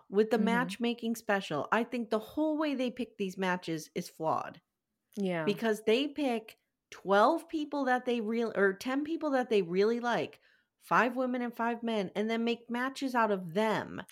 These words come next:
Speaker 2: Yeah.
Speaker 1: Instead of picking five people they really like and then going to that huge pool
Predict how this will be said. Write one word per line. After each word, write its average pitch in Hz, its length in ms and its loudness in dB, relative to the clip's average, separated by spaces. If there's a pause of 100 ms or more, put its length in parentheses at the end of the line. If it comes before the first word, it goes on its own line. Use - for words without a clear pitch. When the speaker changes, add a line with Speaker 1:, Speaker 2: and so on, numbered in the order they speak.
Speaker 2:
Yeah. 185 380 2
Speaker 1:
Instead 269 400 0
of 294 200 -2
picking 233 520 -4 (240)
five 240 280 2
people 277 280 -4
they 247 120 0
really 233 300 0
like 220 400 0
and 196 120 0
then 196 120 0
going 214 240 0
to - 80 -10
that 190 220 0 (100)
huge 277 560 0
pool 175 600 2